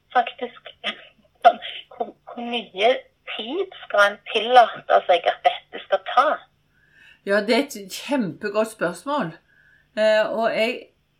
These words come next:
Speaker 2: jeg gjorde det i hvert fall sånn at, eh, de første årene jeg var med, så brukte jeg masse tid,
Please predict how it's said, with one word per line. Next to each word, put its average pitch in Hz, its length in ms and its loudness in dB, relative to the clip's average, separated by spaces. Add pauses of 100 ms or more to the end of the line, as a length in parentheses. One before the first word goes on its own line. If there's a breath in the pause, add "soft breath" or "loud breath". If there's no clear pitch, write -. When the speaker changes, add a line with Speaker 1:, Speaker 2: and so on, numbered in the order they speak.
Speaker 2:
jeg 226 240 -4
gjorde 208 240 -4
det 226 80 -2
i - 20 4
hvert 214 160 0
fall 226 140 -8
sånn 226 260 -6
at, 220 240 -4
eh, 208 220 -4 (480 soft breath)
de 220 100 -4
første 240 320 -2
årene 262 300 2
jeg 196 80 0
var 196 100 -2
med, 165 400 -6
så 220 160 -8
brukte 208 300 -4
jeg 214 100 -2
masse 233 560 -6
tid, 285 360 -4